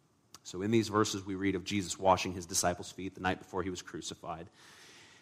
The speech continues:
This is the only gospel account that records this particular event. Why? I can't understand.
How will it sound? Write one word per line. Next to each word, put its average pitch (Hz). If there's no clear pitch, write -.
This 127
is 123
the 117
only 120
gospel 110
account 95
that 92
records 92
this 85
particular 90
event. 80
Why? 113
I -
can't 110
understand. 92